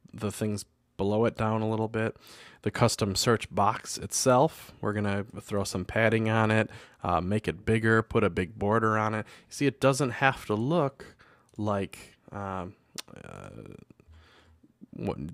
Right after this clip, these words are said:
just the typical Google search box. We have full C S S control over it, is what I'm trying to say here. So we can even, let's see, I have some code I'm gonna copy and paste here real quick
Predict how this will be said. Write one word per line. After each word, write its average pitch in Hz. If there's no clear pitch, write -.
just -
the 113
typical -
Google 107
search -
box. 101
We 123
have 139
full 120
C -
S 104
S 101
control 104
over 60
it, -
is 110
what 107
I'm 95
trying 104
to 98
say 98
here. 101
So -
we 131
can 139
even, 110
let's 113
see, -
I 113
have 113
some -
code 110
I'm 104
gonna 95
copy 107
and 101
paste 113
here 98
real 107
quick -